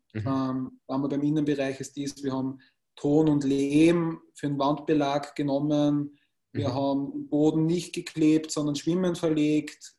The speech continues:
Speaker 2: weil
Speaker 1: Mhm.
Speaker 2: wir uns einfach, also wir haben überall ein-, eigentlich geschaut, wir haben fast kein Silikon benutzt, außer halt im Bad, wo es halt
Speaker 1: Mhm.
Speaker 2: nötig ist.
Speaker 1: Ja.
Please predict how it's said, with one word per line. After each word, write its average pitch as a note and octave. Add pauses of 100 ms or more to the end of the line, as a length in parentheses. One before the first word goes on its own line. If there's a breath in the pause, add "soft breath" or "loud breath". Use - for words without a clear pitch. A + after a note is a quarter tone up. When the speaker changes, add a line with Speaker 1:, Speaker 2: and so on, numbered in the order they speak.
(140)
Speaker 2:
weil C#3
Speaker 1:
Mhm. C#3
Speaker 2:
wir D3
uns C#3
einfach, C#3+ (260 soft breath)
also C#3+
wir D3+
haben D#3+
überall E3
ein-, D#3+
eigentlich D#3+
geschaut, D3 (220)
wir D3+
haben D3
fast -
kein E3+
Silikon E3
benutzt, F3
außer D3
halt D3
im D3
Bad, C3+ (100)
wo D3
es C#3+
halt D3
Speaker 1:
Mhm. C#3
Speaker 2:
nötig D#3
ist. F3 (220)
Speaker 1:
Ja. G#2+